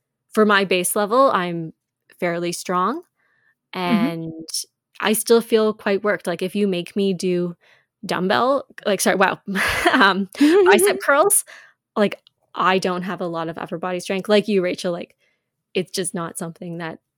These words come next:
Speaker 1: I've ever focused on, but I love that it,
Speaker 2: Yeah.
Speaker 1: this program is focusing on it for me. So
Speaker 2: Mm-hmm.
Speaker 1: it's kinda, like, making me do it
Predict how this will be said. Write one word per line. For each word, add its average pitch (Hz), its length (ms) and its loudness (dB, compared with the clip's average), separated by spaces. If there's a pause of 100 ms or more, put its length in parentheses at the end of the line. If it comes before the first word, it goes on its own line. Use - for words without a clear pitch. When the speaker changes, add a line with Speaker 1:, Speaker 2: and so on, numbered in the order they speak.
(640)
Speaker 1:
I've 170 180 -2
ever 170 220 -4
focused - 500 -8
on, 233 320 -4
but 196 120 -4
I 175 120 -4
love 170 420 -8
that 170 160 -6
it, 196 60 -2
Speaker 2:
Yeah. 175 180 -10 (220)
Speaker 1:
this 190 120 -12
program 185 520 -2
is 180 280 -4
focusing 180 500 -4
on 170 180 -8
it - 140 -12
for 180 300 -4
me. 302 300 -6 (580)
So 202 140 0
Speaker 2:
Mm-hmm. 220 120 2
Speaker 1:
it's - 160 -6
kinda, 277 200 0
like, 254 200 -2 (380)
making 202 600 0
me 202 160 0
do 202 220 2
it - 420 -4